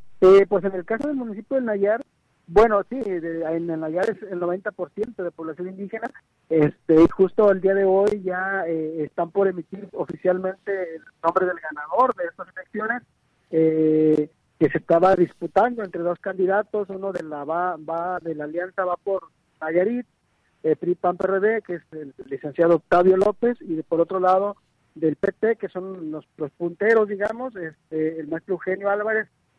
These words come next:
conocido como el Cuare, y entre ellos dos está ahorita la disputa, eh, son algunas docenas de, de votos los que están marcando la diferencia, y al parecer, eh, ya, eh, tienen el conteo definitivo, y hoy,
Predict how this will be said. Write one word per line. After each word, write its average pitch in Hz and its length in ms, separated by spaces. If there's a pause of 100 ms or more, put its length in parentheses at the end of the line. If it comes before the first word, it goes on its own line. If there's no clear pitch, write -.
(240)
conocido 160 420
como 190 180
el 185 80
Cuare, 220 380 (380)
y 175 100
entre 180 220
ellos 208 180
dos 208 240
está 190 320
ahorita 196 240
la 202 80
disputa, 214 440 (160)
eh, 180 280
son 196 120
algunas 202 380
docenas 196 460
de, 170 240 (340)
de 170 100
votos 208 380
los 185 140
que 180 100
están 185 240
marcando 202 360
la 208 80
diferencia, 226 600
y 220 160
al 214 80
parecer, 214 540 (240)
eh, 165 320 (480)
ya, 208 440
eh, 170 160
tienen 202 300
el 180 100
conteo 190 380
definitivo, 220 720
y 175 120
hoy, 175 220